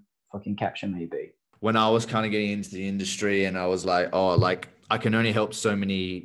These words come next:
Speaker 2: people." But then I was, like, going into the marketing and content space, and a lot of gym owners and personal trainers were coming to me. I was like, "Well, I can,"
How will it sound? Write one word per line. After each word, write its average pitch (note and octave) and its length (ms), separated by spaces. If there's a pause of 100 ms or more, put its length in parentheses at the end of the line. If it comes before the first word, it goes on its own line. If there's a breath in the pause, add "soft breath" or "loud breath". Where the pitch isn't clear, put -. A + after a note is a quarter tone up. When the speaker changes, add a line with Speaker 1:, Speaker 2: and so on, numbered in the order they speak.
(120)
Speaker 2:
people." A2 640 (380 loud breath)
But F#2 160
then A#2+ 140
I A#2+ 80
was, A2+ 180
like, G#2 340
going A2+ 320
into G#2+ 260
the G2+ 80
marketing G#2 560
and F#2 120
content B2 480
space, G2 400
and F#2+ 100
a F#2 40
lot G2 180
of F#2+ 160 (260)
gym G#2 280
owners G2+ 340
and F2 160
personal G2 300
trainers G2 280
were - 40
coming F#2+ 200
to F#2 120
me. G#2 120
I F#2+ 60
was F#2+ 120
like, F#2 220
"Well, G2 180
I G2+ 120
can," C3 240